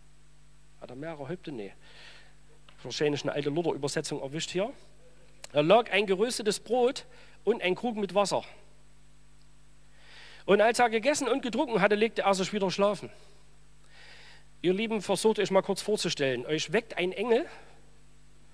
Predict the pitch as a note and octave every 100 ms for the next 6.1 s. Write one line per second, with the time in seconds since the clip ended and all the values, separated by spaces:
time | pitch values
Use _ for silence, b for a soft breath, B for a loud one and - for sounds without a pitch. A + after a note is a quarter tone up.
0 | b - C#3+ C#3 G3 - F3+ G3+ F#3 -
1 | A#3+ F#3+ - - - - - - - -
2 | - - - - - - - - D3 D3
3 | G3+ A#3 A3 G#3+ F#3+ F#3+ F#3 E3 E3+ D3+
4 | - A3 D3+ G#2+ - b b b - D#3
5 | - G3 E3 F3 F#3 F3 A3 - D#3 D#3